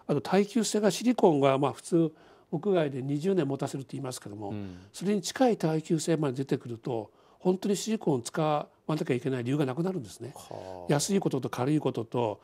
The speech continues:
Speaker 1: 曇で-、曇りでも雨でも発電するということと、
Speaker 2: はあ。
Speaker 1: あれでもかこれでもかっていうぐらい回収が簡単だと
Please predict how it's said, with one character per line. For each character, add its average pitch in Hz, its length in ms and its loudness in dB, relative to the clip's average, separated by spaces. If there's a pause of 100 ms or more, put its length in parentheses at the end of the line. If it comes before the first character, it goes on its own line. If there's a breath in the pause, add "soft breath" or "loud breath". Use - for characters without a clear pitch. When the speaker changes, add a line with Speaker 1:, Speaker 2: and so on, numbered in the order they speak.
(560 loud breath)
Speaker 1:
曇 180 240 8
で-、 175 100 4
曇 175 280 6
り 185 60 4
で 156 80 6
も 127 140 4
雨 175 180 8
で 151 80 2
も 131 80 2
発 120 200 0
電 117 100 2
す 117 120 -6
る 110 80 -4
と 117 80 -6
い - 20 -10
う - 20 -10
こ - 80 -12
と 113 80 -12
と、 104 160 -10
Speaker 2:
は 98 60 -10
あ。 85 420 -18
Speaker 1:
あ 147 60 6
れ 196 80 8
で 226 100 4
も 202 160 6
か 151 100 4
こ 156 100 4
れ 175 80 8
で 185 80 6
も 175 100 6
か 143 120 0
っ - 40 -2
て - 100 -6
い - 20 -2
う - 40 -2
ぐ 117 40 -2
ら 107 80 -4
い - 20 -8
回 147 180 2
収 147 160 0
が 139 80 2
簡 123 180 -2
単 117 140 -6
だ 104 60 -8
と - 180 -16